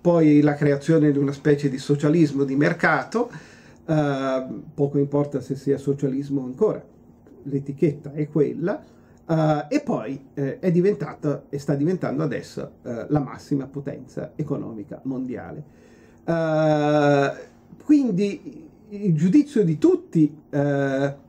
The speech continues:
dei cinesi e, e dei non cinesi, è inevitabilmente colorato dal fatto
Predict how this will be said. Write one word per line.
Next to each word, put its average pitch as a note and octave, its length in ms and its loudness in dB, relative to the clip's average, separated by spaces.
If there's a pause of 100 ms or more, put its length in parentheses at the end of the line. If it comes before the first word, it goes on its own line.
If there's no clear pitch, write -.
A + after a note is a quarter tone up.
dei D3 220 4
cinesi A#3 800 2
e, D3 220 -2
e D#3 140 4
dei D3+ 160 2
non C#4+ 260 4
cinesi, C3 640 0 (300)
è B3 260 -2
inevitabilmente A#3+ 1000 2
colorato D3 680 2
dal C3 180 -4
fatto - 640 -8